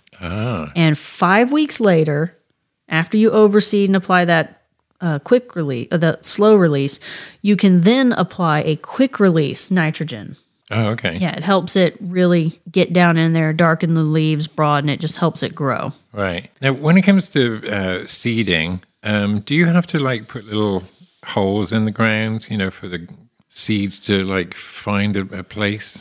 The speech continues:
Speaker 2: Not necessarily, no. Uh,
Speaker 1: 'Cause, I mean, otherwise, I mean, you know, the ground here, it's, it's so,
Speaker 2: And
Speaker 1: it's
Speaker 2: then
Speaker 1: so hard often.
Speaker 2: Yeah.
Speaker 1: Um,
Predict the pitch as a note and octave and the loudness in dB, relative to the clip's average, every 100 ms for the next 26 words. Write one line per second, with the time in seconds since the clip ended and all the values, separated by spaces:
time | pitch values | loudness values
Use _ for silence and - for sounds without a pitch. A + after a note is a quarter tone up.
0 | - E4 D4+ B3 G#3+ G#3+ - G#3+ G3+ F#3+ | -6 -2 2 2 2 0 0 2 4 4
1 | F#3+ A#3 G#3 G3 E3+ G3+ - G3 F#3+ F#3 | 2 0 0 2 2 0 -2 0 2 2
2 | F#3 - B2 C3+ C3 - C3+ D#3 B2+ F#2+ | -2 -6 -4 -2 -2 -4 -4 -2 0 0
3 | F#2+ G2+ - - A2+ A#2+ C3+ C#3 G#2+ F#2 | 0 -2 -8 -8 -6 -4 -4 -4 -6 -2
4 | G2 G2 F2+ - G#2 F2 D2+ E2 F3+ G#2 | 0 0 -2 -4 -2 -2 -4 -8 -12 -16
5 | F#2+ - G2 - - B2+ B2 A2 F#2 - | -16 -20 -20 -12 -4 0 0 -2 -6 -12
6 | _ C4 D#4 C4+ C#3 G#2 - A2 F#2 E2 | _ -4 0 2 0 -2 -6 -4 -2 -2
7 | E2+ E2 - E2+ F2+ - - A3 F3 C#3 | -2 -6 -6 -8 -8 -12 -4 0 0 0
8 | G2 F2+ F2 | -2 -2 -4